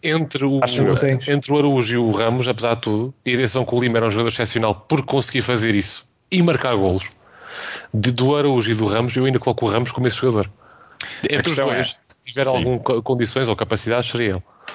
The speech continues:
Speaker 2: Concordo, eu até concordo, mas, eh, o Ramos vai ficar, vai ser esse, vai
Speaker 1: Pois,
Speaker 2: ser o
Speaker 1: é uma
Speaker 2: Ramos?
Speaker 1: grande questão, é uma grande questão, sim,
Speaker 2: A questão
Speaker 1: sim.
Speaker 2: é essa, não é?
Speaker 1: Tal Seferovic.
Speaker 3: Sim,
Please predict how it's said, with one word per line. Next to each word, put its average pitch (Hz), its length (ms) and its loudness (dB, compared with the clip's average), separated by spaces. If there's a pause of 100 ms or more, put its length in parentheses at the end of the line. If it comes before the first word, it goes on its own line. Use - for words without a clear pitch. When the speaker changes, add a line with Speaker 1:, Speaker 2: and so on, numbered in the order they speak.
(140)
Speaker 2:
Concordo, 92 540 2
eu 104 140 2
até 113 180 0
concordo, 98 440 0
mas, 101 280 -2 (440)
eh, 104 800 2
o - 80 2
Ramos 123 240 0
vai 123 120 0
ficar, 117 460 -2
vai 113 140 2
ser 127 180 2
esse, - 180 0
vai 113 160 0
Speaker 1:
Pois, 170 220 2
Speaker 2:
ser 123 60 0
o - 0 -
Speaker 1:
é - 20 2
uma 120 80 2
Speaker 2:
Ramos? 107 140 2
Speaker 1:
grande 117 160 0
questão, 120 280 -4
é 113 60 -2
uma 110 120 2
grande 120 160 2
questão, 113 300 -4
sim, 131 120 -4
Speaker 2:
A - 40 -4
questão 107 200 0
Speaker 1:
sim. 123 60 0
Speaker 2:
é 156 120 -2
essa, 135 220 -2
não 95 120 0
é? 95 120 -4 (320)
Speaker 1:
Tal 107 140 0
Seferovic. 131 540 0
Speaker 3:
Sim, 392 180 2